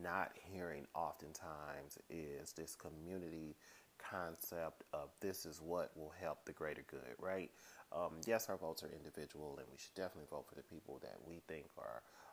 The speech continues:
uh, the best person that serves our individual, um, agendas, but there's a broader in-, uh, agenda to think about, you know. Uh, it's president of the United States, right? What larger community of people are there than the people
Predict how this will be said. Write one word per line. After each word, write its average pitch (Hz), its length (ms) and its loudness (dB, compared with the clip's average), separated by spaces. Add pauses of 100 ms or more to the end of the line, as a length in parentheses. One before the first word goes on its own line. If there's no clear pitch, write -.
uh, - 240 0
the - 60 -8 (100)
best 90 280 2
person 85 380 0
that 76 120 -8
serves 76 340 0
our 73 300 -2
individual, 82 680 -2 (360)
um, 80 260 4 (100)
agendas, 80 500 -4
but 78 120 -8
there's 80 200 -4
a 69 80 -8 (140)
broader 95 340 4
in-, - 260 -4 (140)
uh, 67 140 -2 (120)
agenda 78 380 -4
to 73 100 -10
think 73 240 -6
about, 64 500 -2
you 76 100 -8
know. 69 320 -4 (360)
Uh, 85 260 6
it's - 160 -2
president 92 540 2
of 80 140 -6
the 76 60 -8
United 78 380 0
States, 107 360 6
right? 87 300 8
What 92 200 2
larger 85 380 4
community 78 520 -4
of - 140 -6
people - 420 0
are 82 220 6
there 76 260 -2
than 73 180 -6
the 71 80 -4
people - 420 -6